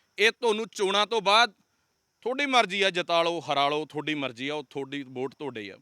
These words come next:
ਪਰ ਤੁਹਾਨੂੰ ਥਿਆਉਣਾ ਨਹੀਂ ਇਹ, ਨਾ ਕਰਮਜੀਤ ਮਿਲੇ, ਨਾ ਇਹ ਮਿਲੇ। ਇਹ ਸਾਰੇ ਰਜਵਾੜੇ ਨੇ, ਸਿਰਫ ਇੱਕ ਵੋਟ ਦੇ ਵਾਸਤੇ, ਇੱਕ ਬਾਬਾ ਸਾਹਿਬ ਦੀ ਕਿਰਪਾ ਨਾਲ ਜਿਹੜੀ ਤੁਹਾਨੂੰ ਵੋਟ ਮਿਲੀ ਆ,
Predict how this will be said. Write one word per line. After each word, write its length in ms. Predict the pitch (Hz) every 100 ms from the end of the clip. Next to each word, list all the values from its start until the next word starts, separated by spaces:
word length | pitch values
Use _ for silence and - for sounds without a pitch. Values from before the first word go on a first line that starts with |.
| _ _
ਪਰ 140 | 233 233
ਤੁਹਾਨੂੰ 320 | 214 233 262
ਥਿਆਉਣਾ 380 | - 226 180 147
ਨਹੀਂ 220 | 127 135
ਇਹ, 120 | 175 151 _ _ _ _ _ 135 110 _ _ -
ਨਾ 240 | 185 190
ਕਰਮਜੀਤ 480 | - 156 156 160 185
ਮਿਲੇ, 340 | 208 214 220 - _ _ 147 139 113 143
ਨਾ 400 | 190 208 190 160
ਇਹ 300 | 160 156 196
ਮਿਲੇ। 380 | 208 214 233 233 _ _ _
ਇਹ 140 | 233 233
ਸਾਰੇ 400 | - 175 196 196
ਰਜਵਾੜੇ 580 | 175 151 151 160 175
ਨੇ, 160 | 185 254
ਸਿਰਫ 320 | - 202 202
ਇੱਕ 200 | 185 -
ਵੋਟ 440 | 160 120 151 175 185
ਦੇ 140 | 190
ਵਾਸਤੇ, 480 | 160 147 147 - 170
ਇੱਕ 120 | 147
ਬਾਬਾ 340 | 120 127 180
ਸਾਹਿਬ 240 | 247 220 220
ਦੀ 120 | 202
ਕਿਰਪਾ 400 | - 165 - 180
ਨਾਲ 140 | 170
ਜਿਹੜੀ 160 | 170 185
ਤੁਹਾਨੂੰ 360 | - 160 156 127
ਵੋਟ 240 | 139 151
ਮਿਲੀ 300 | 147 147 143
ਆ, 100 | 110